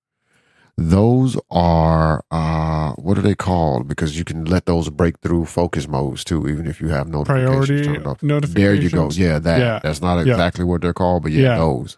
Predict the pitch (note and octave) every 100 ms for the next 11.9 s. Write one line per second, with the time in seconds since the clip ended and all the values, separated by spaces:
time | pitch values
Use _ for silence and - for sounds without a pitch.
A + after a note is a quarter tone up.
0 | - E2 D2 B2 D2+ - D#2 D#2+ D2+ C#2
1 | D#2+ C#2+ C#2 A1 - _ _ _ - D#2
2 | D#2 G#2+ B2 G2+ F#2 - F2+ F2+ - D#2
3 | C#2 D#2+ D#2 D2 D#2 D2+ D2 D2 C#2+ D2
4 | C2+ - C2 - D2+ - - F2 E2 D#2+
5 | D#2 D2 - E2+ D#2 D2+ D2+ D#2 D#2 D#2
6 | C2+ - D2+ D2 - D#2+ A2 - B1 -
7 | D2+ E2 D#2 - C#2+ D2 D#2 C#2+ D2+ D2+
8 | D2 D2 D2+ C#2+ C#2 D2+ D#2 C#2+ - -
9 | - - - _ _ _ _ - B2+ A#2+
10 | A#2 A#2 - A2 - _ - A#2+ G#2+ A2
11 | A#2+ B2 - B2+ C3+ C3 B2+ A2